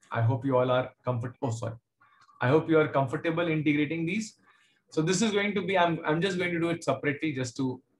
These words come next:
not make it very cluttered over there. So it's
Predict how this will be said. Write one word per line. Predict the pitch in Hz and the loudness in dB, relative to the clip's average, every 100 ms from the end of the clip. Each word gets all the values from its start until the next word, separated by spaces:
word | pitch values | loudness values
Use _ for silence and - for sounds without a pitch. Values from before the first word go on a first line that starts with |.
| _ _ _ _ _ _ _ _ _ 127 | _ _ _ _ _ _ _ _ _ -2
not | 123 127 135 | 0 0 0
make | 120 123 | -6 -6
it | 117 | -2
very | 120 117 117 113 _ _ _ _ _ _ _ _ _ _ _ _ _ _ _ _ _ _ _ _ - | 0 0 -2 -6 _ _ _ _ _ _ _ _ _ _ _ _ _ _ _ _ _ _ _ _ -2
cluttered | 123 113 131 | 0 2 0
over | 123 117 113 | 2 0 0
there. | 117 | -4
So | - 120 | -6 -6
it's | 117 | -8